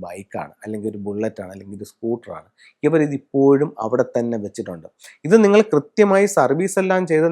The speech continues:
നിങ്ങൾ ഉപ-, പിന്നെ റണ്ണിങ് കണ്ടീഷനിൽ ഉപയോഗിക്കുന്നതാണെങ്കിൽ പഴക്കം ഒരു പ്രശ്നമല്ല. പക്ഷേ ഇതുപോലെ നിങ്ങൾ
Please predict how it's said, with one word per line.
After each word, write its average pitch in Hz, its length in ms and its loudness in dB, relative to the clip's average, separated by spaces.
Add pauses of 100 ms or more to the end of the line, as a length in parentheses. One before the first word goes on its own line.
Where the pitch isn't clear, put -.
നിങ്ങൾ 147 260 0
ഉപ-, 127 220 -4
പിന്നെ 120 220 0 (100)
റണ്ണിങ് 190 400 2
കണ്ടീഷനിൽ 190 420 -4
ഉപയോഗിക്കുന്നതാണെങ്കിൽ 135 760 -2 (100)
പഴക്കം 110 440 -4
ഒരു 110 160 -6
പ്രശ്നമല്ല. 104 520 -4 (440)
പക്ഷേ 135 260 0 (360)
ഇതുപോലെ 170 580 2
നിങ്ങൾ 139 200 0